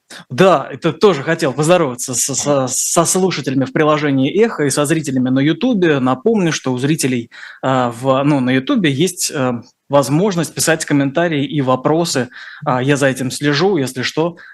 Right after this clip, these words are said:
обязательно буду, м, Артёму передавать. Артём, вот я видел, а, что вы, как мне кажется, посвятили много времени тому, как будет работать законодательство в отношении вот призывников и мобилизованных.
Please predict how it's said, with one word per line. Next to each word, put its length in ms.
обязательно 560
буду, 220
м, 340
Артёму 400
передавать. 580
Артём, 400
вот 240
я 200
видел, 460
а, 280
что 200
вы, 180
как 180
мне 200
кажется, 440
посвятили 460
много 340
времени 380
тому, 320
как 400
будет 340
работать 400
законодательство 580
в 80
отношении 540
вот 180
призывников 720
и 100
мобилизованных. 760